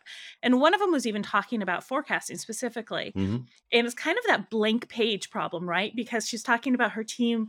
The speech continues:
Speaker 1: talking about forecasting, like, "Well, what, what should I start with? What should I,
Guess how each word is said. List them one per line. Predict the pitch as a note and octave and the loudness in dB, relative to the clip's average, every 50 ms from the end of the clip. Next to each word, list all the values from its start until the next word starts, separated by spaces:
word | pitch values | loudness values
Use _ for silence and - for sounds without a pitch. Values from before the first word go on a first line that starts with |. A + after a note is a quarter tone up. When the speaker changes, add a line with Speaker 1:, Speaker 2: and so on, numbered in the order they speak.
| - - - - - - | -6 -12 -20 -20 -8 0
Speaker 1:
talking | - C4 C4 C4 | 0 0 2 2
about | C4 G#3+ G#3 | 2 0 0
forecasting, | - - A#3 A3+ A#3+ - A#3 G3+ G#3 - - A#3 A3 | 0 -2 -2 -2 0 2 2 2 2 2 0 -2 0
like, | G#3+ F#3+ - | 0 0 0
"Well, | B3 A#3+ A3 | 0 0 2
what, | G#3+ B3+ C#4 D4 - - | 6 6 6 6 4 0
what | B3 A3+ A#3+ A3+ A3+ C4 C#4+ C4+ - | -4 -8 -6 -2 0 2 2 0 0
should | - - B3+ | -4 -4 -4
I | B3 A#3+ | -4 -2
start | - - - - A3+ A3+ - - | -2 -2 -2 0 0 -2 0 -2
with? | F#3+ F#3+ - - | -4 -4 -2 -4
What | A#3+ A3 | -4 -4
should | - C4+ A#3 A#3 | -4 -6 -4 -4
I, | B3 | -4